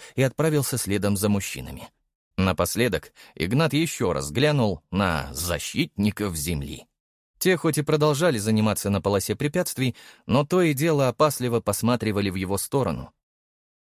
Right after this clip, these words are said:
Заметив внимание чемпиона Терры, рекруты тут же усилили рвение. Покинув тренировочные площадки, Игнат и его провожатые сели в небольшой армейский автомобиль.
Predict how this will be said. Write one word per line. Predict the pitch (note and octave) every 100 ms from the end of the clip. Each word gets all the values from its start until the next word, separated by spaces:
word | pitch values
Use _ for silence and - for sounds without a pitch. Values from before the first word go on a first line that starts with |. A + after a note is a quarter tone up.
| _
Заметив | D2 G2 A#2 A#2 F#2 D2+
внимание | F#2 G#2+ A2 G2 F#2
чемпиона | - G2+ G2+ G2+ F2+
Терры, | E2+ A#2 F2+ D#2 _ _
рекруты | D2+ G2+ A#2+ - E2 D2+ - -
тут | E3+ C#3
же | A2+
усилили | A2+ G#2 A#2+ A#2 G#2
рвение. | G2+ F#2+ E2+ C#2+ C#2 - _ _ _ _ _ _ _
Покинув | - F2+ C#3 D3 A#2+
тренировочные | - A#2+ A#2+ B2+ A2 - G#2+ G#2+
площадки, | A2 G#2+ - D3 - C#2 _ - -
Игнат | F2+ F2+ C3 B2+
и | B2
его | A#2+ A#2+
провожатые | A#2 A2 A2+ C#3 A#2+ A#2 G2+
сели | B2 B2 G2+
в |
небольшой | G#2+ G2+ G2+ B2+ A#2+
армейский | - G#2+ G#2+ G2 -
автомобиль. | F#2 - F2+ E2+ C2 C2+